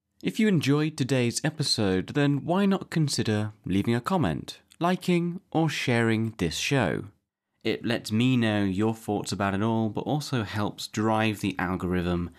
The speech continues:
and, uh, puts it in front of more people's ears, which of course is what we're trying to do here, have people listen and enjoy the Toasted Tale podcast.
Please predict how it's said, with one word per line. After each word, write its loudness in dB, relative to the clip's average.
and, -4
uh, -16
puts -8
it -2
in -4
front -4
of -6
more -2
people's -10
ears, -4
which -4
of -4
course -2
is -2
what -10
we're -6
trying -4
to -2
do 0
here, 0
have -16
people -8
listen 0
and -4
enjoy -2
the -8
Toasted -6
Tale -6
podcast. -6